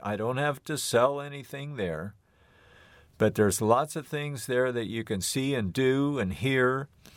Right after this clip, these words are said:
and grow in faith. That's the design of the website. Nothing for sale. Not a single advertisement is there.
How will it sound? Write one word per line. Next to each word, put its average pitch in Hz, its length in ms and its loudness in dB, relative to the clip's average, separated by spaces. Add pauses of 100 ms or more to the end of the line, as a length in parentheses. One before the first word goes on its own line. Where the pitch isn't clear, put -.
(560)
and 113 520 2
grow 139 420 4
in 131 240 -10
faith. 107 540 -2
That's 107 400 0
the 117 180 -10
design 101 640 0
of 95 420 2
the 104 100 -2
website. 98 720 0
Nothing 156 600 0
for 147 180 -6
sale. 110 340 2
Not 123 340 0
a 110 80 2
single 160 500 0
advertisement 131 840 -2
is 90 260 -6
there. 90 520 0